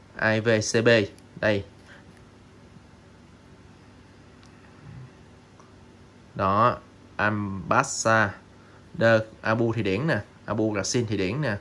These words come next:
Máy đẹp không? Đó, tay trái nha. Con này là dòng này là dòng siêu hiếm rồi. Ừ, cho anh em câu lóc chém.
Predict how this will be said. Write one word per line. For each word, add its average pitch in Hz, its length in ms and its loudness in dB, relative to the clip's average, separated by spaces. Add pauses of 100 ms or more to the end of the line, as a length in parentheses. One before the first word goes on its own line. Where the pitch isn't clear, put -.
(320)
Máy 107 120 -6
đẹp 107 140 -4
không? 107 180 0 (1200)
Đó, 92 280 -6
tay 107 140 -2
trái 107 220 0
nha. 117 280 0 (760)
Con 107 120 -4
này 104 100 -2
là 92 160 -2 (160)
dòng 92 240 -4
này 95 100 -4
là 98 120 -4
dòng 95 160 -6
siêu 117 200 -2
hiếm 123 220 -2
rồi. 127 140 -2 (3000)
Ừ, 104 60 -10 (260)
cho 107 100 -4
anh 107 120 -2
em 104 160 -4
câu 101 180 -6
lóc 113 300 2
chém. 104 280 -4